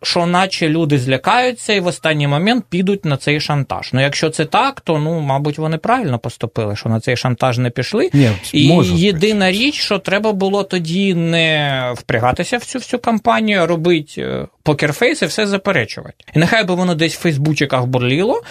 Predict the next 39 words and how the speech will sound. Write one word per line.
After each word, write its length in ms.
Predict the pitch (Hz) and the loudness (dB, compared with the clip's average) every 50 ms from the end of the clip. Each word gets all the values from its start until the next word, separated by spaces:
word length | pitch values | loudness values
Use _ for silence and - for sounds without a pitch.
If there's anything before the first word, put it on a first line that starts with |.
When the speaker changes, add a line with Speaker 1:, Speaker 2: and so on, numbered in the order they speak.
| - - - | -18 -14 -4
Speaker 1:
а 80 | - 143 | -2 0
держава 360 | 147 165 175 175 208 247 294 | 2 2 2 2 2 2 2
нічого 260 | 277 240 226 - 226 220 | 2 0 0 0 0 0
не 40 | 202 | 0
відповіла. 260 | 202 - 170 151 143 | 0 0 0 0 0
"Да 140 | 131 - 180 | 2 0 0
ні, 120 | 254 392 440 359 | 0 0 -4 0
да 100 | 233 208 | 0 0
нам 160 | 202 202 202 202 | 2 2 0 0
нічого 320 | 196 185 - - 190 185 | 0 -2 0 -2 0 0
не 80 | 175 165 | 0 0
відомо, 460 | 170 170 175 262 370 349 294 262 233 | 0 0 2 2 2 2 2 0 -2
перемовини 680 | - - 190 180 175 175 185 185 165 170 160 160 160 | 0 0 0 2 2 2 2 2 2 0 0 0 0
йдуть", 420 | 156 165 190 269 311 311 - - _ - | -2 0 0 2 0 0 0 -6 _ 0
без 180 | 135 175 190 - | 2 2 2 2
коментарів. 640 | - 180 170 170 165 156 - 143 107 104 - 143 _ - - - | 0 0 0 0 0 0 0 -2 -2 -2 -6 -10 _ -16 -6 -6
Speaker 2:
Т- 60 | - - | -6 -2
Speaker 1:
Тоді 200 | - 165 180 247 | 0 2 2 4
воно 240 | 277 294 262 247 233 | 2 4 4 2 2
було 240 | 233 226 233 233 220 | 2 2 2 2 2
б 80 | 208 226 | 2 2
не 120 | 226 - | 0 -2
так. 380 | - - 104 87 101 - - - | 0 -2 -6 -6 -6 -12 -14 -4
А 100 | - 139 | -2 0
вони 400 | 151 180 220 247 277 277 262 247 | 0 2 0 0 0 0 0 0
вирішили 580 | 220 190 180 196 202 214 196 - 196 190 190 175 | 0 0 0 0 0 0 0 0 0 0 0 0
застрибнути 580 | 165 180 170 - - 180 156 180 208 330 320 - | 0 -2 -6 -4 -4 -4 -2 -2 -4 -6 -6 -4
на 100 | - 311 | -4 -4
цю 140 | 302 - 302 | -2 -2 -4
хвилю, 340 | - - 269 277 269 254 254 | -2 0 0 0 2 0 0
побачивши 800 | 247 240 214 190 214 220 214 - 214 202 - - - 202 190 190 190 | 0 0 0 0 0 0 -2 -4 -6 -6 -6 -4 -2 -2 0 0 0
людську 380 | 190 190 - - - - 190 | -2 -2 -4 -6 -4 -4 -4
такий 260 | 180 - 170 - 175 170 | -4 -4 -4 -2 0 0
ентузіазм, 720 | 175 165 180 170 156 165 170 165 165 165 160 160 160 165 - _ - | 2 2 2 2 4 4 4 4 2 2 0 -4 -8 -12 -12 _ -4
ну 180 | 214 208 247 311 | -2 0 0 2
і 60 | 285 | 2
отримали 580 | 240 226 208 - 180 185 185 185 170 160 160 151 | 0 0 0 0 -2 0 0 0 0 0 -2 -2
в 80 | 143 147 | -2 -2
результаті. 680 | - 139 131 131 127 123 127 - 127 131 135 - - | -2 -2 -2 -4 -4 -6 -6 -6 -6 -8 -8 -10 -14